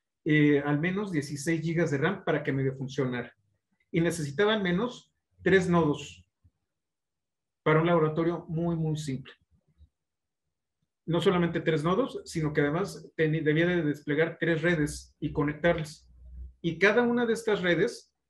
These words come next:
tener un sistema de, de, de gestión de la configuración. Me acuerdo que estaba desplegando con Ansible.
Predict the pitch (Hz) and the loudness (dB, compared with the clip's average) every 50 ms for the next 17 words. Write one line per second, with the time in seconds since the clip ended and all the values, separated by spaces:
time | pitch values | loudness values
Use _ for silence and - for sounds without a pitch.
0 | _ _ _ _ _ - 165 165 180 196 196 196 185 180 151 - 185 - - 196 | _ _ _ _ _ -2 -2 0 2 0 0 0 -4 -8 -8 -8 -10 -2 -2 0
1 | 185 190 196 196 180 165 160 151 151 143 135 139 135 135 135 135 139 135 139 135 | 0 2 0 0 0 2 2 2 2 2 2 2 2 2 2 2 0 -2 -4 -6
2 | 131 - 156 156 151 156 156 156 156 147 139 - 143 135 143 139 139 - 156 165 | -6 -4 -2 0 2 2 0 0 -2 -6 -6 -6 -6 -4 -4 -4 -2 0 0 0
3 | 175 175 - _ - 139 131 - 156 156 156 156 156 143 139 131 - - 143 147 | 0 -4 -8 _ -10 -8 -2 0 0 0 2 2 0 0 0 0 -2 -2 -2 -2
4 | 143 135 - - 135 135 139 135 135 139 139 135 139 143 139 - 127 123 123 123 | -2 -2 -2 -4 -2 -2 -2 -2 -4 -4 -4 -4 -4 -6 -6 -6 -8 -8 -8 -10